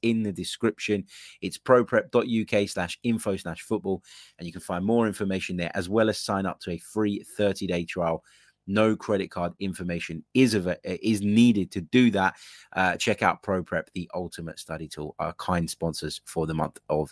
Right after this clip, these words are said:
December. Thank you guys so much. Um, right, let's get back to the football talk. Let's get back to, um, yesterday's game a-, against Southampton. And my overall feelings o-, on the performance were, were positive.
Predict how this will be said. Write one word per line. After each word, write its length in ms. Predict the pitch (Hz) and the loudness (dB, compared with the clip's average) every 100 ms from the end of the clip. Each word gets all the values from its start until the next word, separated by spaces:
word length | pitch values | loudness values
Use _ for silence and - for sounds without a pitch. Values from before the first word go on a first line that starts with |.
| - - | -10 0
December. 760 | 98 - - 170 180 123 95 - - - - | 2 2 10 12 12 8 4 0 -16 -20 -2
Thank 180 | 131 143 | 0 2
you 80 | |
guys 240 | 143 147 143 | 4 4 6
so 160 | 147 | 4
much. 360 | 147 170 - - - - | 8 8 8 -2 -14 -2
Um, 340 | 131 147 147 139 _ | 6 6 6 -2 _
right, 200 | 156 151 | 10 10
let's 200 | 135 156 | 10 6
get 180 | 175 139 | 6 8
back 220 | 143 113 | 8 6
to 100 | - | 2
the 80 | 117 | 0
football 320 | 123 107 104 | -2 0 -2
talk. 220 | - 98 85 | 0 -2 0
Let's 200 | 117 - | -2 0
get 260 | 120 98 | -2 2
back 400 | 120 107 - - _ _ _ _ - | 4 4 2 -18 _ _ _ _ -4
to, 440 | 113 107 104 101 - | 2 2 2 0 -2
um, 420 | 95 92 90 - 98 | -2 -2 -6 -8 -4
yesterday's 520 | 98 - 92 90 - | -4 -4 -4 -4 -4
game 360 | 98 90 85 - _ _ _ _ _ _ _ _ - | -4 -2 -4 -10 _ _ _ _ _ _ _ _ -10
a-, 140 | 90 73 | -6 -6
against 380 | 92 101 90 - | -4 -4 -4 -4
Southampton. 580 | 90 85 90 85 80 | -4 -4 -6 -6 -10
And 140 | 85 82 - - - | -10 -10 -18 -20 -10
my 120 | 107 113 | -2 4
overall 460 | 143 135 143 131 | 6 6 6 4
feelings 760 | 113 135 123 113 101 95 - - _ | 4 2 2 2 -2 -6 -12 -14 _
o-, 160 | 98 92 | -8 -6
on 140 | 107 | -4
the 100 | 104 | -4
performance 580 | 95 92 107 104 98 - | -6 -6 -2 0 -2 -4
were, 400 | 101 98 95 92 - | 0 2 2 -2 -6
were 180 | 92 87 | -10 -4
positive. 640 | - 123 123 135 135 | 2 2 2 2 0